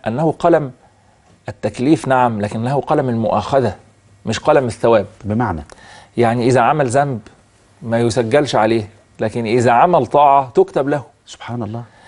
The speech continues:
Speaker 1: فنعم، الأحكام تتوقف عند التكليف، لكن أحكام المؤاخذة مش أحكام الإثابة. لكن أنا هنا يمكن عايز،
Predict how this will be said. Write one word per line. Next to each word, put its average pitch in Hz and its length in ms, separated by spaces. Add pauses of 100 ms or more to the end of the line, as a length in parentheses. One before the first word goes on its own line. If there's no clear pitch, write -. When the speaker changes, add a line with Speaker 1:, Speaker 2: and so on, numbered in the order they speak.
(180)
Speaker 1:
فنعم، 127 500
الأحكام - 540
تتوقف 135 640
عند 110 180
التكليف، 110 600
لكن 107 240
أحكام 143 320
المؤاخذة 120 560
مش 101 200
أحكام 131 340
الإثابة. 107 480 (880)
لكن - 280
أنا 277 260
هنا 262 80
يمكن 214 320
عايز، 165 380